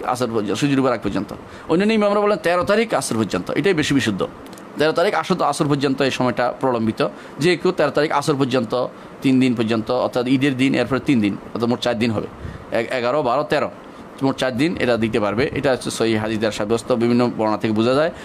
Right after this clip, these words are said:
তেরো তারিখ পর্যন্ত রাসূলুল্লাহ সাল্লাল্লাহু আলাইহি ওয়াসাল্লাম আইয়ামু তাশরিক কা আইয়ামু আকলিন ওয়া শুরবিন বলেছেন, এই জন্য এর অর্থ হচ্ছে এই তিন দিন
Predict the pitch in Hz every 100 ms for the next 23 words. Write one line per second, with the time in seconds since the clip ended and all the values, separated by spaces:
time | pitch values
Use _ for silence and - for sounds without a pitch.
0 | - 160 160 151 143 139 123 113 117 104
1 | 131 135 147 147 151 143 131 147 160 180
2 | - - 147 143 135 120 151 147 - 123
3 | 135 127 123 - 147 160 147 120 113 160
4 | 139 123 - - - 131 117 147 139 127
5 | 127 120 113 - 117 - 117 110 117 113
6 | 143